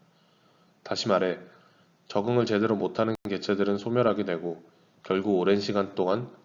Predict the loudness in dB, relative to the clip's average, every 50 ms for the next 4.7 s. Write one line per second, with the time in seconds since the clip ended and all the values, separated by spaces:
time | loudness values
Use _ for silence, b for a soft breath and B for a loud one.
0 | -8 0 4 4 4 4 2 0 0 0 0 0 0 -2 -6 -6 -4 -6 -6 -4
1 | -4 -4 -2 -2 0 0 0 -2 -4 -6 -6 -4 -2 -2 -2 -4 -4 B B B
2 | B B B -4 0 0 2 2 2 0 0 0 0 -2 -2 -4 2 4 6 6
3 | 6 4 2 0 -4 -4 -6 -6 -2 -2 -2 -2 -2 -6 -6 -4 -6 -6 -6 -8
4 | -6 -4 -2 -2 0 -2 -4 -4 -10 -16 -18 -20 -20